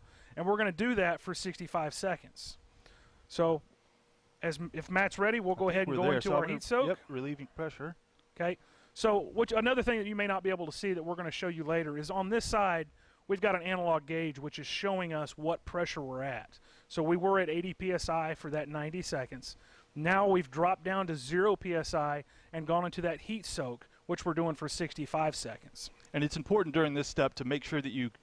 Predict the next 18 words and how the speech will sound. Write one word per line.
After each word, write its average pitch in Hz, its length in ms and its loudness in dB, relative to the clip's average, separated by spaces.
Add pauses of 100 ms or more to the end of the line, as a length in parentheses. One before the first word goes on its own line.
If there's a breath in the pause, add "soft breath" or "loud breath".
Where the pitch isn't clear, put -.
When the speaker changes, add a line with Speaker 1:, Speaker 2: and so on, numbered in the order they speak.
(140 soft breath)
Speaker 2:
support - 480 2
the 120 160 0
heater. 123 340 0 (340 soft breath)
You 131 80 0
don't 135 140 4
want 131 180 0
this 123 200 -2
to 113 200 0 (280 loud breath)
rock 127 260 2
back 127 200 2
and 120 100 -6
forth 120 420 -6 (100)
and 117 100 -6
displace 117 440 -4
the, 104 340 -4
the 113 80 0
molten 113 260 0
material. 104 560 -4